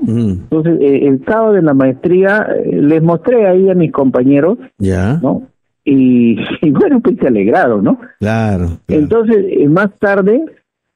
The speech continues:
Speaker 2: eh, me acordé de Marco Barraza, ¿no? Que yo soy amigo
Speaker 1: Ujú.
Speaker 2: de Marco Barraza, entonces yo
Speaker 1: Sí.
Speaker 2: se lo voy a pasar a Marco Barraza. Entonces se lo
Speaker 1: Ujú.
Speaker 2: pasé a Marco Barraza
Speaker 1: Ujú.
Speaker 2: y, y él, él también se, se impresionó y me dijo, "Oye, Fernando, este es un,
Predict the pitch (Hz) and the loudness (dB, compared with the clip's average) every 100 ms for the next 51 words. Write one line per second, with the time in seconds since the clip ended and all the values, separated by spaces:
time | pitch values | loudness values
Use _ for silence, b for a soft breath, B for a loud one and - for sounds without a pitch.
0 | _ 147 147 143 135 - 139 139 135 135 | _ -2 2 2 0 0 0 2 2 2
1 | 127 135 135 156 202 214 131 131 127 123 | 0 0 0 2 2 0 0 0 2 2
2 | 165 170 185 196 285 285 120 135 233 190 | 0 0 -2 0 0 -2 -2 -2 0 -2
3 | 156 165 170 175 185 160 165 185 185 143 | -2 -2 0 0 0 0 -2 0 0 0
4 | 156 175 156 147 190 190 196 202 196 196 | 0 -2 -2 -2 0 0 0 0 0 0
5 | 262 254 156 175 175 180 180 165 117 113 | 0 0 -2 0 0 0 0 0 0 -2
6 | - - 156 170 180 151 110 127 - 185 | -4 -4 -2 0 0 -2 -2 -4 -2 -2
7 | 196 196 185 139 127 165 185 254 269 107 | 0 0 0 0 0 0 0 -2 -4 -4
8 | 107 127 123 - 131 165 220 135 - - | 0 0 0 0 2 2 2 0 -4 -6
9 | 151 185 180 127 110 131 131 135 104 - | 0 0 0 0 0 2 0 0 -2 -2
10 | 113 104 98 98 98 127 147 127 117 127 | 0 0 0 -2 0 0 2 2 0 0
11 | 127 113 104 117 123 123 127 139 127 143 | 0 0 0 0 2 0 0 -2 0 0
12 | 139 | 0